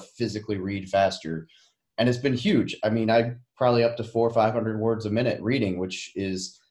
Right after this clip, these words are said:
and I retain just as much as I did when I was reading, you know, two, three hundred words a minute.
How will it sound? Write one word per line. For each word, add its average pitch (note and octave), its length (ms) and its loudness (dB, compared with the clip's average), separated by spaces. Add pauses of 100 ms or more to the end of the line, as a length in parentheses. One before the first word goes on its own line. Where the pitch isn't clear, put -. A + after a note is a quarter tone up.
(260)
and A2 140 4
I A2 40 6
retain A2 420 2
just A#2 200 0
as G#2 120 -8
much G#2 180 0
as G2+ 80 -2
I G2+ 60 4
did G2+ 180 0
when G2 140 -2
I F#2+ 40 0
was F#2 140 -2
reading, F#2 220 -4
you F#2 80 -2
know, F2+ 100 -2
two, G2+ 180 -6
three C3+ 200 -8
hundred F2+ 240 -4
words E2+ 260 -8
a E2 60 -16
minute. E2+ 240 -6